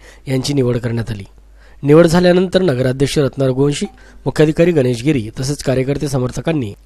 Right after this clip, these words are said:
निवड जाहीर झालेल्या उमेदवारांचा सत्कार केला. यावेळी कार्यकर्ते व समर्थकांनी ढोल, ताशे, फटाक्यांची आतिषबाजी व डीजेच्या गजरात एकच जल्लोष साजरा केला. मतदान प्रक्रियेवर बहिष्कार टाकल्याच्या संदर्भात भारतीय पक्षाचे नगरसेवक चारुदत्त कडवणकर यांनी अधिक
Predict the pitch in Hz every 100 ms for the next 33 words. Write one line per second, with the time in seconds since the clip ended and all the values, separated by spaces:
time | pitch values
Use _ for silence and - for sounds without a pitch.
0 | - 147 170 165 175 165 135 156 165 135
1 | 127 127 127 156 143 131 123 117 110 101
2 | - - - - 131 143 147 127 127 135
3 | 135 160 147 127 127 131 160 160 104 -
4 | - - - 135 156 185 165 147 165 135
5 | 143 160 170 175 131 131 143 165 117 -
6 | - 156 147 131 151 175 165 131 139 147
7 | 151 127 143 127 120 123 - 113 113 113
8 | 107 107 - - - - - - 139 160
9 | 170 180 165 156 160 156 131 - 139 131
10 | 127 143 143 131 139 156 113 - - -
11 | - 143 - 180 - 147 - 156 170 131
12 | 131 156 151 - 123 127 135 - 139 120
13 | 139 151 113 - 127 139 165 160 131